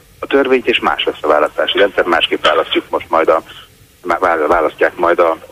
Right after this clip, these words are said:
eh, közgyűlésbe, fővárosi közgyűlésbe bekerülőket. Tehát, hogy ez erre, ameddig kétharmad van, addig bármire képes a kormány, de hát ez nem újdonság, ez a kétharmadnak a lényege.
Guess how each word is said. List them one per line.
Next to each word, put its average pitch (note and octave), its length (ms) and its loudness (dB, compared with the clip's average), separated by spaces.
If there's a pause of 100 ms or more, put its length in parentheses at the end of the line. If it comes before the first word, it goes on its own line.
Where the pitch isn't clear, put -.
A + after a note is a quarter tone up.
(220)
eh, F2+ 220 2
közgyűlésbe, E2 480 0
fővárosi - 460 0
közgyűlésbe - 400 -2
bekerülőket. D3 640 -2 (540)
Tehát, G2+ 220 0
hogy A2 300 0
ez A2+ 240 0
erre, A#2+ 340 2
ameddig B2 400 -2
kétharmad G2 540 -2
van, A2 240 0
addig A2 280 0 (160)
bármire E2+ 580 0 (220)
képes - 300 -2
a - 60 -20
kormány, B2+ 240 2
de B2+ 60 2
hát B2+ 100 2
ez C3 80 -4
nem D#3 160 0
újdonság, G#2+ 500 2 (420)
ez - 140 0
a F#2+ 40 4
kétharmadnak F#2+ 680 0
a B2 40 2
lényege. - 440 -2